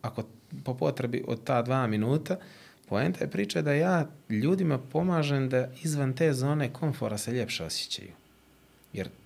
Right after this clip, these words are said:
ti danas da bi napravio rezultat, moraš biti izvan zone komfora. E, ja sam ti taj tampon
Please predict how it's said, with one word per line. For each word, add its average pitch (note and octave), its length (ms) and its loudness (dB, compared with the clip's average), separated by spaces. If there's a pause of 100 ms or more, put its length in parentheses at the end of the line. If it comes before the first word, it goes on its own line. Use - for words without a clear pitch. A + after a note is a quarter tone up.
(140)
ti G3 140 0
danas G3+ 280 2
da D#3+ 60 2
bi D3+ 100 2
napravio D#3+ 380 2
rezultat, G#2 680 -4 (520)
moraš G#2 320 4
biti F#2+ 220 -4
izvan F2 220 -4
zone E2 280 -4
komfora. - 480 -10 (580)
E, F#2+ 180 4
ja G3+ 240 6
sam D3+ 280 2
ti D3 100 2
taj D3+ 340 8
tampon D3 600 4